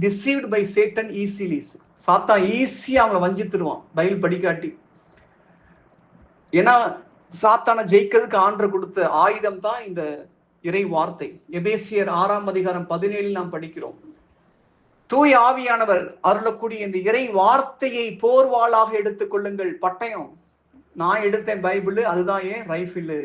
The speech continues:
அப்ப இதை வச்சுதான் நம்ம என்ன பண்ணணும்? சாத்தானின் தீக்கணைகளை எல்லாம் நம்ம என்ன பண்ணணும்? மேற்கொள்ள வேண்டும். இதுதான் ஏசப்பா நமக்கு வாழ்ந்து காமிச்சிட்டு போனார்.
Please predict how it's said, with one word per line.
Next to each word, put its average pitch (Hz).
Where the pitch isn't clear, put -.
அப்ப 156
இதை 185
வச்சுதான் 220
நம்ம 208
என்ன 202
பண்ணணும்? 180
சாத்தானின் 185
தீக்கணைகளை 196
எல்லாம் 190
நம்ம 175
என்ன 180
பண்ணணும்? 165
மேற்கொள்ள 175
வேண்டும். 147
இதுதான் 202
ஏசப்பா 233
நமக்கு 214
வாழ்ந்து 208
காமிச்சிட்டு 190
போனார். 170